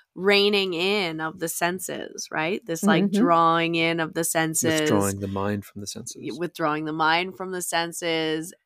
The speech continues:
Speaker 1: and discipline and
Speaker 2: Mm-hmm.
Speaker 1: control and asceticism. And, like, all these things are very much connected to the practice of yoga. And I think Ashtanga is, like, a very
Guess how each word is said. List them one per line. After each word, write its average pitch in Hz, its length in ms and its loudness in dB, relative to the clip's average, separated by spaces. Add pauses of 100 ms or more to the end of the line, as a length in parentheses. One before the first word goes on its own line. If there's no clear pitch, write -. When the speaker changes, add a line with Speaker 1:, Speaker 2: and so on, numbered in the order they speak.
(140)
Speaker 1:
and 147 400 0
discipline 175 1120 2 (120)
and 147 260 -4
Speaker 2:
Mm-hmm. 190 80 -6
Speaker 1:
control 170 1300 0 (220)
and 151 240 -4
asceticism. 180 1400 0 (540)
And, 175 160 -2
like, 160 200 0 (100)
all 202 340 8
these 208 420 0
things 160 800 -2 (120)
are 170 340 2
very 202 600 2
much 160 580 0
connected 180 680 -4 (160)
to 156 680 0 (840)
the - 80 -4
practice 180 880 -2
of 160 160 -6
yoga. 190 380 2
And 151 140 0
I 165 80 -2
think - 200 -4
Ashtanga 185 720 0
is, 160 160 -4
like, 156 200 0
a 160 60 0
very 170 1000 2